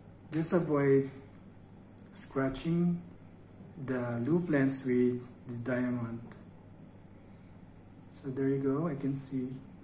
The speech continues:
the diamond clearly, and then I can do this inspection. So what to ins-, inspect actually when you're inspecting the diamond? You need to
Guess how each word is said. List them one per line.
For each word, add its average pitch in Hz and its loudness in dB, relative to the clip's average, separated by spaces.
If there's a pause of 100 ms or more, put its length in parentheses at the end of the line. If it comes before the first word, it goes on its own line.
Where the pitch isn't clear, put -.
(680)
the 135 -6
diamond 127 0
clearly, 180 4
and 127 2
then 123 -2
I 123 -4
can 123 0
do 127 2
this 120 -6
inspection. 123 -8 (2750)
So - -4
what 175 2
to 175 2
ins-, 147 -8
inspect 139 -8
actually 127 -2 (600)
when 135 6
you're 131 6
inspecting 127 0
the 120 2
diamond? 113 -2
You 135 2
need 170 2
to 127 2